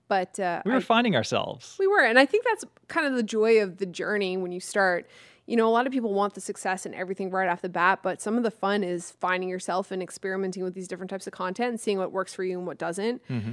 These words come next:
Speaker 1: I mean, really, when you look at it, if you c-, if you count the blog as when we started doing stuff on the internet, like, it's been almost ten years. And I feel like only within the last two years, I feel like we've really settled into our little corner.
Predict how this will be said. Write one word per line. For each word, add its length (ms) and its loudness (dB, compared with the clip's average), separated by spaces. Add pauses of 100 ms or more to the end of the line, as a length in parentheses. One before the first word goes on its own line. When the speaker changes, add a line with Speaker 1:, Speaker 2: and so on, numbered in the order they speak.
(140)
Speaker 1:
I 40 4
mean, 200 6
really, 180 8
when 140 4
you 80 4
look 200 2
at 140 2
it, 240 2
if 140 -6
you 120 -8
c-, 200 -8
if 100 -6
you 80 -6
count 320 -4
the 80 -4
blog 480 4
as 180 -6
when 140 -2
we 80 -4
started 480 -4
doing 160 -2
stuff 160 -6
on 80 -6
the 60 -10
internet, 360 0
like, 200 -2
it's 160 -8
been 260 -2 (260)
almost 380 4
ten 220 -4
years. 560 -8 (520)
And 120 2
I 40 2
feel 200 4
like 280 4
only 300 6
within 220 -2
the 80 0
last 340 0 (100)
two 280 -2
years, 580 0
I 140 -2
feel 180 -2
like 160 -2
we've 220 -8
really 240 -4
settled 480 -2
into 260 -6
our 180 -2
little 200 -2
corner. 580 -2